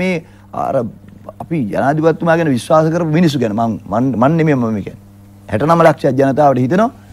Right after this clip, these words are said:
ඇයි එහෙම කියන්නේ අපේ රටේ ජනාධිපතිතුමා? අන්න ඒක හැමතැන තියෙන ප්‍රශ්නේ. කියන්නේ කියන දේ කරන දේ අතර තියෙන ප්‍රතිවිරෝධය බරපතලයි කියලා මට කියන්න තියෙන්නේ. ඊළඟට අ, තුනෙන් දෙකේ කතාව ඔබතුමාලා කිව්වා.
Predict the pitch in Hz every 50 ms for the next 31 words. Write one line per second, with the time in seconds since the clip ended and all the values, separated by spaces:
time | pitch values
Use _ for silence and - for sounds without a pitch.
0 | - - - - - - 208 233 233 240 247 240 190 - 254 277 262 240 202 156
1 | 160 156 143 131 120 123 123 120 117 110 107 101 101 95 - - - - - -
2 | - - - - - - - - - - - - - - - - - - - -
3 | 170 202 233 240 254 240 240 226 220 208 220 220 196 208 208 196 208 208 190 165
4 | 170 160 147 131 120 113 104 - - - - - 143 180 202 208 202 220 226 214
5 | 185 190 180 196 208 214 208 208 202 214 208 220 214 170 139 143 151 180 220 220
6 | 220 226 226 233 240 202 196 214 240 220 175 147 143 127 123 110 98 104 95 85
7 | - - - - _ _ _ _ _ - 156 180 185 160 139 127 110 98 92 95
8 | 90 85 - - _ _ - - - - - 180 214 226 226 226 233 226 220 -
9 | - _ _ _ _ _ _ _ _ - - - - - 117 113 110 107 104 90
10 | - - - - _ _ _ _ _ _ _ _ _ _ _ _ _ _ - -
11 | 139 147 165 185 185 175 175 165 156 139 131 - 135 127 120 113 104 170 104 95
12 | 92 - - 85 78 -